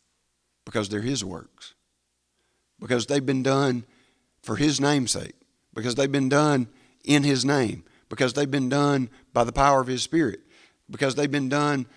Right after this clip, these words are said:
because of the love we have for him. Am I making sense?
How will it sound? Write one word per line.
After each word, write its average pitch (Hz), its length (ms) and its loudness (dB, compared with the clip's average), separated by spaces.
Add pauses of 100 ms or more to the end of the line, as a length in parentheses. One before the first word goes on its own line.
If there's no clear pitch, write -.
(460)
because 135 320 2
of 123 60 -4
the 123 80 -4
love 139 320 2
we 131 140 0
have 127 200 0
for 104 140 -10
him. 120 340 -6 (3250)
Am 110 140 0
I 110 60 0
making 117 500 -2 (100)
sense? - 520 -4